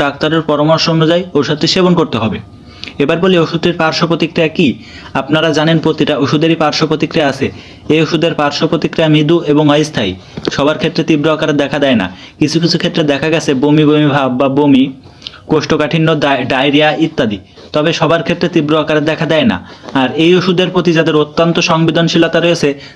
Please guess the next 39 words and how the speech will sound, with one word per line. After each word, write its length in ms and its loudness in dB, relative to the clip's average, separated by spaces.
তাদের 280 0
ক্ষেত্রে 300 -2
ওষুধটি 380 -2
না 120 2
খাওয়াই 240 0
ভালো। 220 0
এবার 280 2
বলি 160 2
ওষুধটির 340 -2
দাম 220 2
কত 180 -2
ও 20 2
কোথায় 280 -2
পাবেন। 200 -2
মক্সাকিলেপ 560 0
ছয়শো 360 0
পঁচিশ 360 0
এর 260 0
প্রতি 240 0
পিস 200 0
দাম 200 0
বত্রিশ 440 0
টাকা, 160 -6
আর 120 0
ওষুধটি 260 -2
পেয়ে 260 0
যাবেন 200 0
আপনার 240 0
নিকটতম 520 0
যে 120 0
কোনো 220 0
ফার্মেসিতে। 580 0
ভিডিওতে 460 2
আমি 100 0
সবই 300 0
সংক্ষেপে 320 0
বলার 280 0
চেষ্টা 180 0
করেছি। 340 0